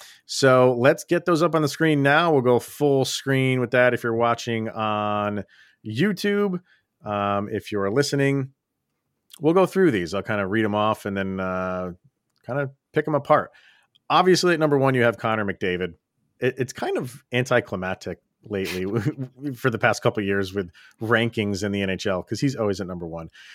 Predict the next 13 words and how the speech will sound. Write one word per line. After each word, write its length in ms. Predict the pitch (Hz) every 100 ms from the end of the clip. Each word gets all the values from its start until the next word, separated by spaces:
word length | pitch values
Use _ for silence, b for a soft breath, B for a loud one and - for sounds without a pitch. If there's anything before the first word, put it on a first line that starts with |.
| B 139
Nathan 260 | 151 160
MacKinnon, 320 | 139 160 143
number 200 | 131 110
two. 320 | 104 180 202 185
Leon 300 | 135 117 104
Draisaitl, 580 | 117 117 - 110 101 -
three. 420 | - 151 151 143 _ b b -
Andrei 200 | 113 110
Vasilevskiy, 800 | 107 98 98 110 - 107 104 95
four. 580 | - - 135 135 139 135 b b b -
Igor 320 | 151 147 139
Shesterkin, 520 | 123 - 123 110 98
five. 560 | - 110 107 104 98